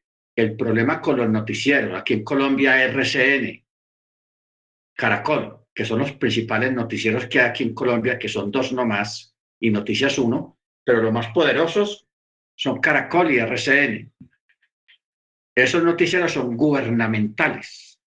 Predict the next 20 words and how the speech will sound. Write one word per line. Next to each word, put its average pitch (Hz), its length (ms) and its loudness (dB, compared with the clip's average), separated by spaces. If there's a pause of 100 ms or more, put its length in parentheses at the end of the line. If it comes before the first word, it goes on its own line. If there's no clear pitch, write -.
(240)
están 107 240 -4
sujetos 135 420 0
al 117 140 -4
gobierno, 107 420 -2
el 95 80 -8
gobierno 104 380 0
los 113 220 -4
controla. - 580 -6 (1200)
En 104 140 0
México, 131 400 2
por 127 120 -6
ejemplo, 113 280 -2
está 139 380 0
Azteca, 160 880 -2 (580)
está, 123 1120 0 (200)
hay 117 120 0
como 147 300 -4
tres 131 280 2
en 147 120 2
México 117 540 -2